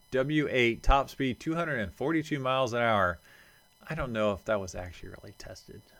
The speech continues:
but it's number one on this list. So I have a red one pulled up, nineteen ninety-two Vector W eight twin turbo online. Let's see, with the W eight, Vector was ready to lock horns with the likes of Lamborghini and Ferrari in the early nineteen nineties.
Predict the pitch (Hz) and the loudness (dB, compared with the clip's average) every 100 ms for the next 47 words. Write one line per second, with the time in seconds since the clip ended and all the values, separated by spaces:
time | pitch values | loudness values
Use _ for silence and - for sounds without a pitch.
0 | - 131 156 170 180 170 143 113 95 90 | 0 2 4 2 4 6 6 4 2 -8
1 | - - - _ - 113 107 110 - 104 | -20 -20 -20 _ -4 0 2 2 -2 -2
2 | 92 - - 110 113 120 101 117 139 143 | -2 -2 2 6 6 6 4 6 6 4
3 | 131 135 131 127 120 120 117 123 120 113 | -2 0 2 2 2 -2 -6 -6 -4 -4
4 | 101 120 101 110 - 110 101 107 107 104 | -4 -4 -2 -2 0 -2 0 -2 0 0
5 | 98 107 104 113 110 117 113 - _ - | -2 -6 -4 -4 0 0 0 -6 _ -20
6 | - _ 117 131 120 107 101 101 - - | -20 _ 4 4 6 2 2 -2 -10 -20
7 | _ _ - 127 123 104 131 196 185 160 | _ _ 0 2 4 6 6 6 4 4
8 | 143 127 123 123 123 139 139 117 98 113 | 6 8 10 8 4 4 4 2 2 2
9 | 131 120 101 117 175 - 135 131 123 107 | 2 2 2 4 2 0 -2 -2 -6 -8
10 | 104 104 120 127 107 101 135 147 151 147 | -4 0 2 0 -2 0 0 0 -2 -2
11 | 135 117 110 110 107 107 113 113 117 107 | -4 2 4 6 4 -2 -2 -2 -2 -2
12 | 104 110 113 175 139 95 - | -2 -4 0 2 2 0 -4